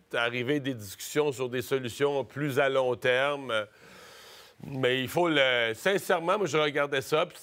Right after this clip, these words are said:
il y a, il y a, il y a une pointe d'espoir, puis il faut, euh, il faut l'espérer. Il faut espérer qu'on puisse mettre fin à ce conflit-là. Puis,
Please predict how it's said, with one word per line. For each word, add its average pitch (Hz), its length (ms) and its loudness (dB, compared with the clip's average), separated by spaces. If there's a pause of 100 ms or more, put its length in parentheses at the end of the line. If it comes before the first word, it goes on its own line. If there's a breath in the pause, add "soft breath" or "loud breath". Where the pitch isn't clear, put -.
il 135 80 -10
y 135 60 -2
a, 123 60 0
il 127 60 -4
y 123 80 -2
a, 120 60 0
il 123 40 -8
y 123 60 -4
a 120 60 0
une 117 120 -10
pointe 151 300 -2
d'espoir, 131 480 0
puis 135 100 -10
il - 60 -10
faut, 131 280 -2
euh, 104 440 0
il 101 80 -8
faut 135 160 -4
l'espérer. 110 480 -2
Il 117 60 -10
faut 113 140 -6
espérer 110 400 -4
qu'on 104 160 -8
puisse 110 280 -12
mettre 104 180 -4
fin 120 140 -4
à 110 40 -2
ce - 80 -14
conflit-là. 107 520 -4
Puis, 127 100 -6